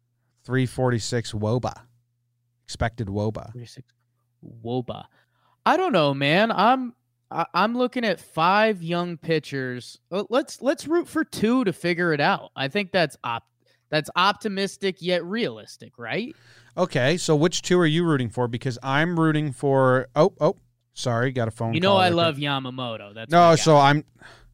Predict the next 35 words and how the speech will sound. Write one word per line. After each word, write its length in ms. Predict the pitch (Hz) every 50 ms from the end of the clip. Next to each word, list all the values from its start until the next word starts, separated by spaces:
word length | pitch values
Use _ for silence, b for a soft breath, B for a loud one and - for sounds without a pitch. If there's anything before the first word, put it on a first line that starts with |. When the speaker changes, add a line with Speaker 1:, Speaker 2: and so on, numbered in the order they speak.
| _ _ - 156 208 170
Speaker 1:
I 60 | 185
was 160 | 226 247 240
about 280 | 294 220 254 247 247 247
to 80 | 220
take 320 | - - 175 202 247 - -
him 180 | 165 151 147 131
from 240 | - 160 147 139 147
you 140 | 151 151
and 100 | 151 143
snag 460 | - - - 175 175 185 214 202 151 139
you 140 | 135 139 147
and 120 | 147 139
someone 440 | - - 175 170 175 175 180 - 226
Speaker 2:
You 60 | 233
know 160 | 262 285 285
Speaker 1:
from 80 | 254 240
Speaker 2:
he's 200 | 233 220 190 190
my 220 | 214 208 208 208
guy. 340 | 190 226 277 302 233 151 113 104
Speaker 1:
someone 360 | 113 123 208 190 196 208 190
Speaker 2:
I 40 | -
Speaker 1:
from 180 | 214 196 170 143
Speaker 2:
talk 180 | 160 180 -
Speaker 1:
Greenwich 180 | 165 170 180 180
Speaker 2:
about 200 | 180 170 156 147
him 80 | 147 147
on 180 | 139 139 135 131
Talking 460 | 147 151 151 147 143 - 147 143 135
Baseball, 480 | 135 151 165 180 170 - - 143 135 127
like, 220 | 127 127 123 - _ _ _ _ _ _ -
every 400 | 143 147 156 147 156 165 151 143
episode 520 | 147 165 - 170 143 - - 127 120 113 -
for 160 | - 120 117
a 80 | 113
week. 440 | 120 139 196 180 - - - - _